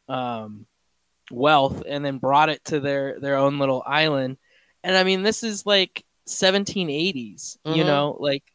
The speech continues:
Speaker 1: <laughs> like,
Speaker 2: Yeah.
Speaker 1: like, this, y-, you know, like, that's
Speaker 2: Because
Speaker 1: that's
Speaker 2: privateers were exploited, right? Privateers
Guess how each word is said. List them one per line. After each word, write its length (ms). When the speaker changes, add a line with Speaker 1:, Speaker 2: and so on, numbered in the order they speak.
Speaker 1:
<laughs> 1120
like, 160
Speaker 2:
Yeah. 280
Speaker 1:
like, 220
this, 300
y-, 240
you 220
know, 440
like, 440
that's 460
Speaker 2:
Because 240
Speaker 1:
that's 80
Speaker 2:
privateers 600
were 440
exploited, 880
right? 300
Privateers 920